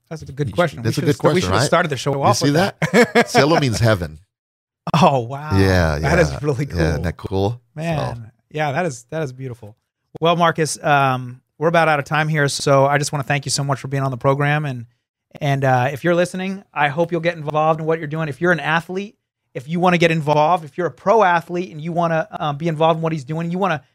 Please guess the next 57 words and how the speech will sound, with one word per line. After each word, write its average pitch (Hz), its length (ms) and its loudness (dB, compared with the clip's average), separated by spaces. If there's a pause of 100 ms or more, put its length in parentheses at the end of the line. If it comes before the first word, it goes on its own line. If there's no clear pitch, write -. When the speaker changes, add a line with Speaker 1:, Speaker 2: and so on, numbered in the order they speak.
(100)
Speaker 1:
have 175 260 0
that 175 180 0
platform, 170 480 -2
you're 160 220 0
asking, 165 280 0
"Okay, 160 220 -4
God, 156 300 2
how 160 160 -2
do 170 160 0
I 160 220 0 (640)
take 185 260 0
this 180 160 -2
to 180 80 -6
the 165 80 -4
next 160 260 -2
level? 143 400 0
Um, 139 320 -2
I 147 80 -2
don't 156 100 0
want 160 140 -2
this 156 120 -4
just 160 160 -6
to 156 60 -16
be 160 60 -2
about 147 240 2
me, 156 180 -2
but 156 200 0
I 139 40 2
wanna 143 280 -2
actually 143 320 -10
glorify 147 480 -4
the 139 100 -14
Lord." 139 360 -4 (360)
Um, 139 160 -8
this 147 160 -6
is 156 60 2
a 143 60 2
great 147 260 0
opportunity 151 480 -4
to 139 60 -10
get 143 180 -2
involved 143 260 2
with 139 140 -12
what 143 120 -6
he's 139 180 -20
doing. 147 340 -16 (280)
He 147 60 -20
makes 143 280 -16
that 147 80 -4
a 143 60 -2
lot 139 180 0
easier 135 260 -4
for 131 220 -8
you. 160 320 -6 (400)
And, 151 280 -8
uh, 135 360 0 (180)
so 156 460 -2